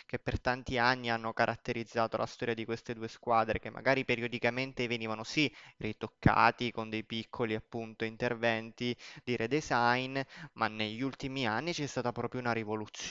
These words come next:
Ecco, ma torniamo su, sull'argomento più, più importante, più, più pesante della puntata, a quello dei diritti T V,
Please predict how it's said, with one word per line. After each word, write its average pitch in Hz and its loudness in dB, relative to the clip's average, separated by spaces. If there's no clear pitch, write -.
Ecco, - 4
ma 147 4
torniamo 202 4
su, 151 -6
sull'argomento 170 2
più, 151 4
più - 2
importante, 131 8
più, 135 -4
più - -4
pesante 131 2
della 123 4
puntata, 113 0
a 143 0
quello 139 6
dei 147 4
diritti 131 -2
T 123 -6
V, 104 -10